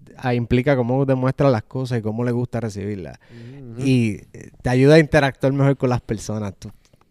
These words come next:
Speaker 1: te hace más huma-, humano, básicamente.
Speaker 2: Claro.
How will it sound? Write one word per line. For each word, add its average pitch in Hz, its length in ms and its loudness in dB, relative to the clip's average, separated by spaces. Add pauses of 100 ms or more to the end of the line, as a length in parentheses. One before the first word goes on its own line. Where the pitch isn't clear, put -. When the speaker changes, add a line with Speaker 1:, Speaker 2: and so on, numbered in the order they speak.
(140)
Speaker 1:
te 127 100 -6
hace 131 220 0
más 156 140 4
huma-, 151 240 -2
humano, 117 480 -6
básicamente. 104 640 -14 (800)
Speaker 2:
Claro. 110 400 2